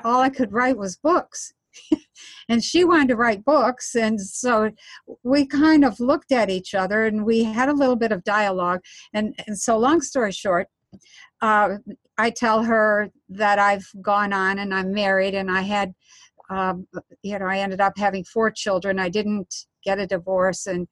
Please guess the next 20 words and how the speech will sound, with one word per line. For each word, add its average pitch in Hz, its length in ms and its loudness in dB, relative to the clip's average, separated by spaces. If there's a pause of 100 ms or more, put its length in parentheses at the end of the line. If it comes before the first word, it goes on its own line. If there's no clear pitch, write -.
(340)
that 196 340 2
I 196 120 0
was 196 220 -2
married 180 400 0 (480)
now 202 460 0 (280)
to 185 200 -2
this 185 380 -8
other 202 220 0
person. 196 520 -4
<laughs> - 40 -20 (340)
So, 233 600 0 (680)
um, 202 420 0 (140)
she 240 140 -4
comes 247 300 0
in 240 100 2
the 226 80 2
middle 226 240 4
of 214 100 2
the 220 120 0
night 254 360 2